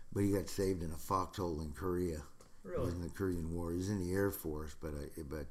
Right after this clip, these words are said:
Speaker 1: uh, got saved out there. I don't know what he was doing in a foxhole. He was a, but, you know, he probably got shelled one night when they
Speaker 2: Right.
Speaker 1: were at the base or whatever.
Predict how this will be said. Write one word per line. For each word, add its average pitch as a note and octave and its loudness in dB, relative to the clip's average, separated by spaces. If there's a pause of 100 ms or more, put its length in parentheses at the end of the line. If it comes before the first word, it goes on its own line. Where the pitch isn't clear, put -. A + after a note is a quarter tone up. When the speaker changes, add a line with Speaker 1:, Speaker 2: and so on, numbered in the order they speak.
(120)
Speaker 1:
uh, D#2+ -8
got E2+ -4
saved E2 -2
out D2 -6
there. D2+ -4
I D#2 -4
don't E2 -4
know E2 -4
what E2 -2
he D#2+ -2
was D#2 -2
doing D#2+ -4
in C#2+ -4
a C2 -6
foxhole. D#2 -6
He E2 -4
was D2 -4
a, C#2 -4 (440)
but, A2 6
you A2 4
know, D2 -2
he D2 -2 (420)
probably F2 0
got D2+ 0
shelled D#2 0
one C#2+ -4
night C#2 -6
when - -2
they - 0
Speaker 2:
Right. F2 0
Speaker 1:
were D#2 0
at C2+ -2
the D#2+ -4
base C#2+ -4
or C#2+ 0
whatever. C#2+ 2